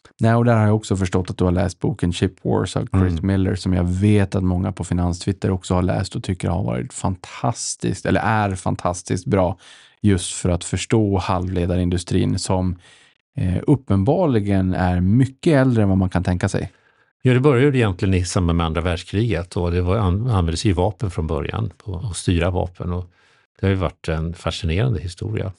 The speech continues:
Speaker 2: Och det fortsätter vara en fascinerande historia f-, f-, även nu på helt andra sit-, ja, av andra skäl så att säga. Men jag tycker det är superspännande.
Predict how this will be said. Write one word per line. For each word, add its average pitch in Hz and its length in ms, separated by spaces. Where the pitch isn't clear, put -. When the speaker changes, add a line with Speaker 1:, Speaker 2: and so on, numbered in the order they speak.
Speaker 2:
Och 87 60
det 87 140
fortsätter 107 420
vara 92 100
en - 40
fascinerande 82 480
historia 80 300
f-, - 120
f-, - 120
även 87 300
nu 131 200
på 95 220
helt 110 400
andra 82 260
sit-, 101 680
ja, 90 160
av 110 120
andra 87 240
skäl 113 260
så 90 100
att 85 120
säga. 80 360
Men 85 240
jag 76 120
tycker 95 180
det 73 60
är - 40
superspännande. 90 720